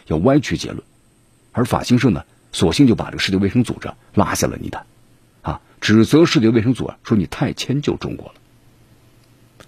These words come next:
其实江南想说的是，不管你或者任你千说万说吧、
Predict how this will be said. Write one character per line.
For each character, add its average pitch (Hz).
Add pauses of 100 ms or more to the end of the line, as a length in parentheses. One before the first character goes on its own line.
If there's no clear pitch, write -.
(160)
其 -
实 135
江 156
南 151
想 -
说 -
的 -
是， - (1300)
不 170
管 139
你 120
或 -
者 110
任 175
你 78
千 98
说 92
万 92
说 -
吧、 -